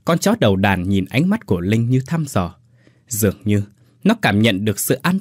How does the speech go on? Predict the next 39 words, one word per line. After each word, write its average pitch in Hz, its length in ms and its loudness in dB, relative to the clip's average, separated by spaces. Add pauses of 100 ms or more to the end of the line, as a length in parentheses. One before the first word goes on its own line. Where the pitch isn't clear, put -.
toàn 98 240 0 (120)
ở 98 200 -2
cô 123 100 0
gái 131 260 -4
trước - 240 -4
mặt, 92 140 -2 (480)
mà 92 240 0
quay 123 240 -2
lại 113 360 -4
như 113 120 2
muốn 131 220 0
nói 135 240 -2
với 175 100 0
những 156 220 -2
con 101 180 -4
chó - 260 -4
kia 104 200 2 (440)
có 110 100 -2
thể 92 240 -2
đến 120 260 0
ăn 113 200 -2
số 147 200 -4
thức - 180 -4
ăn 120 260 -2 (380)
mà 120 140 2
Nhật 107 260 2
Linh 127 320 2
đã 131 240 -4
đặt - 260 -6
trước - 220 -4
đó. 123 240 0 (1040)
Những 170 280 2
con 123 140 0
chó 143 180 0
tiến 156 260 0
đến 139 200 2
ăn 120 280 -2
no 107 180 0 (260)
rồi 95 220 0